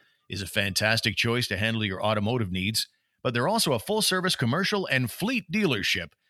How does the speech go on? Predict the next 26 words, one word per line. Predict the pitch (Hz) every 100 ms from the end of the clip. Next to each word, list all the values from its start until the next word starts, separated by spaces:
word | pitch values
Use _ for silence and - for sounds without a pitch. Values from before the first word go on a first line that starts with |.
| _ _
They | -
supply | 101 95 113
companies | 110 117 110 117 104
in | 95
the | 101
Ottawa | 110 107 101
area | 113 131 139
with | 104 90
work | 92 175 180
trucks | 98 85 -
of | 101
all | 120 143
shapes, | - 165 202
sizes, | - 156 180 180 120
and | 95
functionalities, | - 170 - 131 160 185 196 185 - _ _ -
from | 87
small | - 110 151
delivery | 131 143 147 131
vans | 139 147 135
to | 101
the | 92
big | 113
F | 117 110
seven | 123 113 110
fifties. | 135 127 135 -